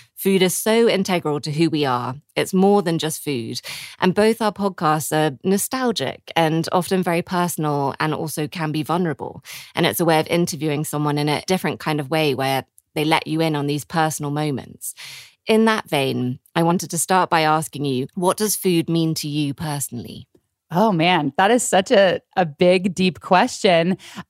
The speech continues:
Speaker 2: So many things. You know, as a kid, I grew up in a family that felt pretty food focused, you know, and I think over the years, you know, I've tried to think about this, like, why do I care about this so much? And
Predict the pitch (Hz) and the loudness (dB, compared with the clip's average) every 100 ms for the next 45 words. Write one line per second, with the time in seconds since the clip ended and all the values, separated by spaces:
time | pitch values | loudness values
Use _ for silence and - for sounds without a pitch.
0 | - - - 285 403 427 392 - 190 165 | -10 -6 0 0 0 -2 -2 2 2 2
1 | 175 202 233 240 214 202 - - 220 226 | 2 0 2 4 4 2 -4 -2 2 2
2 | 269 - 226 190 175 - 170 170 180 190 | 0 -2 2 4 2 0 0 4 4 4
3 | 175 - 151 151 156 160 151 - 151 143 | 0 2 2 2 2 2 2 2 2 2
4 | - - 160 156 - 160 147 131 135 135 | -2 -4 -2 -2 -2 0 0 0 0 0
5 | 139 147 - - 151 147 143 - 226 220 | 2 2 0 -2 2 4 2 2 0 2
6 | - 247 - 349 381 392 302 226 220 220 | 2 0 2 -2 -2 -2 0 0 4 4
7 | 190 - 262 269 269 - 220 302 466 - | 2 0 0 2 0 -4 -8 0 0 2
8 | 269 294 349 247 - - 214 - - - | 0 2 4 4 2 0 0 0 -8 -18
9 | - 214 233 330 370 359 - 311 262 370 | 0 4 4 4 2 0 2 4 4 4
10 | 302 - 202 - 208 185 165 - 208 190 | 2 4 2 4 4 6 4 4 2 2